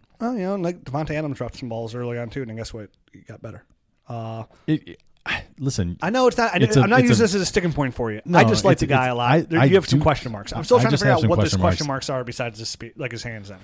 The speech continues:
Speaker 1: Like, give me, like, what do you, like, what is, like,
Speaker 2: Inability to actually run a route
Speaker 1: Okay.
Speaker 2: is
Speaker 1: That
Speaker 2: a, is a worry.
Speaker 1: Okay.
Speaker 2: Having to rely on just bubble screens and, and run after the catch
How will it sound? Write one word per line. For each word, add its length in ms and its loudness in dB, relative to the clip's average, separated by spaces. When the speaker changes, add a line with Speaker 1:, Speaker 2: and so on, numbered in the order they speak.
Speaker 1:
Like, 360 -16
give 120 -4
me, 100 -2
like, 280 -2
what 80 -6
do 80 -2
you, 160 -6
like, 220 -4
what 120 -2
is, 260 -6
like, 160 -16
Speaker 2:
Inability 540 4
to 80 -2
actually 260 -2
run 140 -4
a 40 -6
route 240 -8
Speaker 1:
Okay. 220 -6
Speaker 2:
is 160 -2
Speaker 1:
That 140 -2
Speaker 2:
a, 40 -2
is 120 2
a 40 2
worry. 380 -2
Speaker 1:
Okay. 240 -6
Speaker 2:
Having 400 0
to 440 -2
rely 460 -2
on 260 -6
just 260 -8
bubble 280 -4
screens 560 -12
and, 280 -4
and 240 -4
run 200 -4
after 180 -8
the 120 -6
catch 420 -8